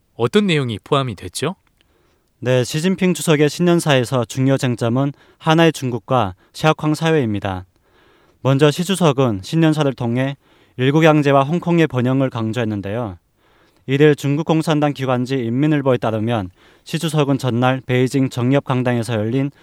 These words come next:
Speaker 2: 정협 신년 다과회에서 "우리는 일국양제와 홍콩인이 홍콩을 다스리고 고도로 자치하는 방침을 관철해 홍콩의 장기적 안정을 수호해야 한다"고 밝혔습니다.
Speaker 1: 네.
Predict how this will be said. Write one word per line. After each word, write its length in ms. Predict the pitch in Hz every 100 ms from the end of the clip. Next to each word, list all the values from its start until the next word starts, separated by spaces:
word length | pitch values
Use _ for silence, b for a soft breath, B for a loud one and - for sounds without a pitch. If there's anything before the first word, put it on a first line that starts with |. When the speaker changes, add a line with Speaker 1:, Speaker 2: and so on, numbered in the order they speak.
| b -
Speaker 2:
정협 340 | 127 131 127
신년 320 | - 175 165
다과회에서 800 | 123 113 131 117 104 127 110 92 b b b b b b -
"우리는 420 | 143 165 160 160
일국양제와 680 | 131 147 165 160 151 147 147
홍콩인이 720 | 175 175 170 151 143 151 143 147
홍콩을 340 | 143 151 143
다스리고 640 | 120 110 131 120 127 135 - b b b
고도로 420 | 123 127 151 151
자치하는 440 | 135 - 135 131
방침을 480 | 127 113 110 123 127
관철해 680 | 117 113 107 113 120 113 92 b b b b -
홍콩의 380 | 156 160 156
장기적 420 | - 123 131 147 139
안정을 500 | 123 127 127 135 143 b b
수호해야 400 | 160 156 147 127
한다"고 340 | 117 110 127
밝혔습니다. 720 | 113 104 113 - 101 95 92 110
Speaker 1:
네. 420 | 123 98 78